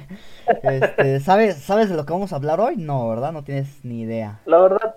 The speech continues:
Speaker 2: no tengo idea. Para mí ahorita esto fue sorpresa. Eh, como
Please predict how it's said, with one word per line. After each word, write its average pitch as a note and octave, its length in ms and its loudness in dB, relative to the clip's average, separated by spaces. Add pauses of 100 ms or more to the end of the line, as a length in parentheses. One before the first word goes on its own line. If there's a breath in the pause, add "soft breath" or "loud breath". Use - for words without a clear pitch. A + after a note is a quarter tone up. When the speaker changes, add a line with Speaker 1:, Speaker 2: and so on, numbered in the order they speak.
Speaker 2:
no G#3 180 4
tengo G#3 360 6
idea. F3 560 8
Para D3 200 8
mí D#3 160 -2
ahorita E3 360 4
esto D#3 200 0
fue D3+ 160 -2
sorpresa. D3+ 840 2
Eh, B2+ 340 -4
como C3 400 -4